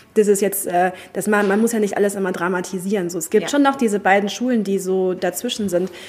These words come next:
Speaker 1: Was würdest du dir wünschen, dass wenn wir in zehn Jahren hier sitzen, ähm, und dann auch noch mal drüber reden,
Speaker 2: <laughs>
Speaker 1: was dann, dann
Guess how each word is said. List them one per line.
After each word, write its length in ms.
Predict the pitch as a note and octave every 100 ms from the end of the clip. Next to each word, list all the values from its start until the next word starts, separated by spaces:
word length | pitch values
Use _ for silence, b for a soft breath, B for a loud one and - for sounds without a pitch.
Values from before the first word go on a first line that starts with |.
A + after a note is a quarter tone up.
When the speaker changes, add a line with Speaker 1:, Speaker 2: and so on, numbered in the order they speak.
| B
Speaker 1:
Was 200 | - G3+ A3+
würdest 200 | A#3 B3
du 40 |
dir 180 | G#3+ G#3
wünschen, 320 | C#4 C#4+ G#3+
dass 140 | F#3+
wenn 180 | G3 G3+
wir 120 | G3+
in 120 | F#3 G3
zehn 180 | A3
Jahren 260 | A3 G#3 G#3
hier 200 | G3+ G#3+
sitzen, 380 | G#3 A#3 B3 C4 B B B
ähm, 300 | - G3 G#3 G#3+
und 240 | A3+ G#3 -
dann 200 | - G#3 G3+
auch 140 | G3+
noch 180 | A#3+ D#4
mal 140 | A3
drüber 340 | G3 G#3+ G3+ F#3+
reden, 300 | G3 A#3+ A3 -
Speaker 2:
<laughs> 120 | A3
Speaker 1:
was 180 | G3 G3
dann, 280 | G3+ A#3 A#3
dann 580 | F#3+ F#3+ F#3 F3 -